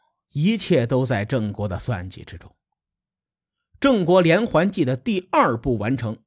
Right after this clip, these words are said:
他们赶紧向诸侯们求和。一个月之后，在公元前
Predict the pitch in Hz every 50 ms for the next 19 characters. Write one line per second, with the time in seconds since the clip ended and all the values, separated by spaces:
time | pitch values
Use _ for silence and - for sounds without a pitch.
0 | _ _ _ - 156 143 131 123 - - 139 117 156 208 226 226 202 - 143 107
1 | 107 110 - 143 104 113 117 - - 151 151 151 143 117 113 107 113 123 110 98
2 | - - 90 98 104 - 92 69 - _ _ _ _ _ _ _ _ _ _ _
3 | _ _ _ _ _ _ _ _ _ _ _ _ _ _ _ _ _ _ _ _
4 | _ _ _ - 170 220 226 233 226 196 170 170 208 190 220 - - _ _ _
5 | _ _ _ _ _ _ _ _ _ _ _ - - 185 175 175 208 220 208 196
6 | 202 196 190 254 226 180 180